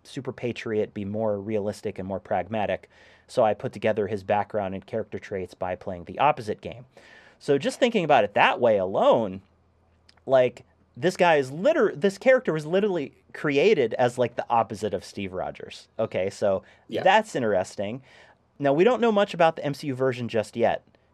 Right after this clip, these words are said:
Speaker 1: except that he seems to be enthusiastic about taking on the mantle of Captain America. And personally, seeing his introduction by that politician, whoever he was, felt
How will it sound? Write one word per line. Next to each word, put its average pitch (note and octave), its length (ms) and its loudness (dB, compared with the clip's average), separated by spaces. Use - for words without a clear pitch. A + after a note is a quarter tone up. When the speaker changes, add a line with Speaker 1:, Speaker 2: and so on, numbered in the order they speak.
Speaker 1:
except C3 320 0
that A#2 120 -2
he B2+ 100 -6
seems B2+ 300 -6
to A#2 60 -18
be A2+ 200 -6
enthusiastic A2 800 -2
about G2 320 -2
taking A2 320 -8
on G2 100 -6
the F2+ 80 -10
mantle G2+ 600 -6
of - 140 -10
Captain E2 320 -8
America. D2+ 500 -12
And A2 160 -8
personally, D3 680 0
seeing D#3 360 -4
his C3+ 160 -4
introduction B2 640 0
by A#2 300 2
that A2 260 0
politician, A2 640 -4
whoever A#2+ 260 2
he G2 60 -6
was, E2+ 400 -10
felt C#3+ 400 2